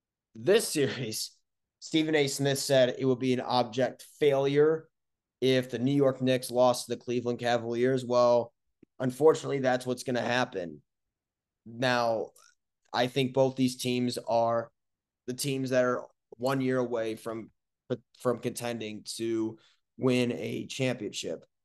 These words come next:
The Cleveland Cavaliers have been a great story. Donovan Mitchell has been scoring at an exceptionally high level this year.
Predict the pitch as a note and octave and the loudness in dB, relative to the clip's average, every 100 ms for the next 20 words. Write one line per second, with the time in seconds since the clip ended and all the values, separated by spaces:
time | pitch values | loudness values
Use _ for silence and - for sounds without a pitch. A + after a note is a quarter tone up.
0 | _ B2 B2 C#3+ C3+ B2+ C3 B2 A#2+ B2+ | _ -10 -2 -2 -2 -2 0 0 0 2
1 | B2 B2 - _ _ _ _ C#3+ C3+ C#3+ | 2 0 -6 _ _ _ _ -2 2 2
2 | C#3 C3 C3 B2+ - D3 C3+ G#2 D#2 C2+ | 2 2 0 0 0 2 2 0 -4 -10
3 | _ _ _ - B2+ B2+ A#2+ B2 B2 - | _ _ _ -4 0 0 0 -2 -2 -2
4 | A#2+ A#2+ A#2 A#2 A2 G#2+ G#2+ A2+ A2 - | -2 0 -4 -4 -6 -6 -6 -6 -8 -12
5 | _ _ _ _ - - D3+ D3 C#3 C3 | _ _ _ _ -12 0 2 4 0 -6
6 | - A#2+ B2 B2+ B2 - - - D3 C#3 | -6 -4 -2 -4 -6 -6 -6 2 2 2
7 | - C3+ C3 A#2+ A#2+ A#2 A#2+ B2 B2 A#2+ | -6 -2 0 0 0 0 0 0 -2 -4
8 | B2 A2+ B2 C3 C#3+ D3 | -6 -2 2 4 2 -2